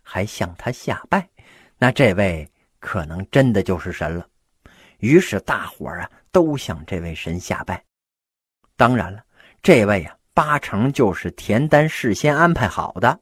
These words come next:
这位临时演员一看台底下全体都给自己跪下了，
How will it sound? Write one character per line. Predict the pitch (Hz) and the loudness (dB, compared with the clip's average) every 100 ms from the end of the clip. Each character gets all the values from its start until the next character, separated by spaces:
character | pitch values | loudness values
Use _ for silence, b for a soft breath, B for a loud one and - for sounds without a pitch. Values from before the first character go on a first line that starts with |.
| _ _ _ _ _ _ _ _ _ _ _ _ | _ _ _ _ _ _ _ _ _ _ _ _
这 | 135 | 2
位 | 101 95 | 2 2
临 | 98 165 | 2 0
时 | 185 - 117 | 0 -4 -4
演 | 98 82 | -4 -8
员 | 80 98 | -6 -4
一 | 120 147 | -4 -4
看 | - - 85 | -6 -6 -8
台 | - 107 151 | -4 -4 -2
底 | - - | -6 -10
下 | 95 | -10
全 | - - 165 311 | -4 2 4 2
体 | - 95 95 | -2 -4 0
都 | 101 | 0
给 | 92 | -2
自 | - 104 | -4 -6
己 | 90 | -4
跪 | - 120 85 | 2 2 2
下 | 65 | -8
了， | 65 | -16